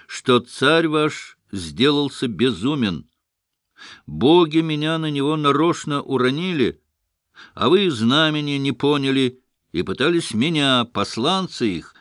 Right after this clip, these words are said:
заточить в подземелье на растерзание чудовищ. Кто вы после этого?"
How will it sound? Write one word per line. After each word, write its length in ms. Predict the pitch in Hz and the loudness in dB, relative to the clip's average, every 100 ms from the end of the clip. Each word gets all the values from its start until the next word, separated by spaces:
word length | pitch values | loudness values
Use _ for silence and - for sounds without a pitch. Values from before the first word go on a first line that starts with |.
| _ | _
заточить 880 | 107 131 123 104 - - 160 147 - | -4 0 0 -2 -4 -6 -6 -6 -14
в 120 | - | -6
подземелье 840 | 104 87 76 98 131 180 143 82 - _ _ | -4 -4 -4 -2 0 2 0 -2 -6 _ _
на 160 | 90 | -4
растерзание 720 | 95 92 - 82 - 120 123 117 | -2 -4 -6 -8 -2 -2 0 -4
чудовищ. 600 | - 90 110 95 - - _ _ _ _ _ _ _ _ | -4 -2 -2 -2 -8 -20 _ _ _ _ _ _ _ _
Кто 540 | - - 135 139 139 | -14 2 6 8 6
вы 200 | 135 156 | 6 2
после 480 | 156 165 160 160 165 | 2 -2 -2 -2 -2
этого?" 340 | 160 165 160 | -2 -4 -6